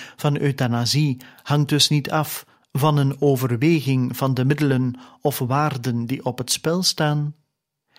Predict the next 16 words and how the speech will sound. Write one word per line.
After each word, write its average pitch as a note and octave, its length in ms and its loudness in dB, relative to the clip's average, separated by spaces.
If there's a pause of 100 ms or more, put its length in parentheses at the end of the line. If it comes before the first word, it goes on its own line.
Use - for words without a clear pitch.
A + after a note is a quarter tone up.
(320)
maar D3+ 340 2
komt G3+ 420 2
door D3+ 180 4
het D3 200 0 (260)
morele C#3+ 580 4
bezwaar, B2 640 0 (360)
specifiek F#3 840 0
door C3+ 220 0
de C3 100 0 (180)
keuze G3+ 600 2 (420)
tot D#3 160 2
het C#3 160 -4
overgaan C#3 800 4 (220)
van D3 220 2
een A#2 120 2
handeling E3+ 840 0